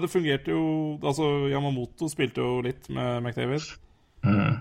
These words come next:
Speaker 1: Det var jo ikke noe hell. Eh, Slepyshev har jo spilt litt med McDavid. Det
Speaker 2: Nei.
Speaker 1: har jo ikke funket. Altså, nei, det er, eh, ba-, bak, eh, bak første rekka der så er det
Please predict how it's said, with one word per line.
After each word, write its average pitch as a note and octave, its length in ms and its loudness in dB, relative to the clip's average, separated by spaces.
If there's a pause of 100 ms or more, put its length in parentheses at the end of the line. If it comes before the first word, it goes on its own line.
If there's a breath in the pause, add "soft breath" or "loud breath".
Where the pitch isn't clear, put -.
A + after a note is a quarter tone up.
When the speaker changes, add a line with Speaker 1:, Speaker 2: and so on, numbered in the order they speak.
(160)
Speaker 1:
Det - 140 -10
var G1+ 400 -8
jo A1 60 -8
ikke - 160 -8
noe C3 240 -4
hell. B2 240 -2 (100)
Eh, B2+ 680 -4
Slepyshev C#3 560 0
har C#3+ 100 2
jo C#3+ 80 0
spilt C#3+ 180 -2
litt C#3 200 -2
med C3+ 880 0
McDavid. C3+ 580 -2
Det C#3+ 120 0
Speaker 2:
Nei. - 120 6
Speaker 1:
har B2+ 220 -2
jo B2+ 60 -8
ikke - 160 -6
funket. C3 320 2
Altså, D3 260 6 (2000 loud breath)
nei, - 280 6
det D#3 160 12
er, D#3 260 12
eh, D#3+ 380 4
ba-, C#3+ 260 4
bak, C#3 400 8
eh, C#3+ 320 4
bak B2 200 4
første B2+ 240 -2
rekka A2+ 160 -2
der C3 120 0
så C#3+ 140 0
er G#2+ 180 -4
det A#2 100 0